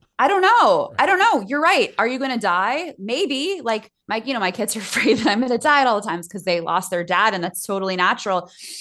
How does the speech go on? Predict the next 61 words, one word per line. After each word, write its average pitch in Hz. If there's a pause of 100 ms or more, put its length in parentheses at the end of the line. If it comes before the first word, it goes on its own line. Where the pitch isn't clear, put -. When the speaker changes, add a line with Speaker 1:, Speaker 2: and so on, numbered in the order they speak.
(140)
Speaker 1:
And 208
I 208
could 214
be 214
like, 170
"No, 165
I'm 156
going 151
to 143
live 151
forever. 165 (300)
Speaker 2:
Right. 147 (360)
Speaker 1:
I 185
will 214
never 220
die." 95
But 240
that's 320
not 302
true. 190 (380)
Speaker 2:
Right. 123
Speaker 1:
And 240
I 254
think, 269 (240)
and 302
you 359
can, 349
and 302
it 330
is, 427
there's 269
levity 330
to -
that. -
Like, 202
we 151
Speaker 2:
Yeah. -
Speaker 1:
can 294
laugh 202
about 170
it -
and 175
be 190
like, 170
"I 156
don't 240
know, 381
guys. 370
Like, 214
I'm, 202 (260)
may-, 165
well, 175
maybe, 320
like, 247
I -
hope 240
I 285
see 311
you 320
later." 339
Like, 214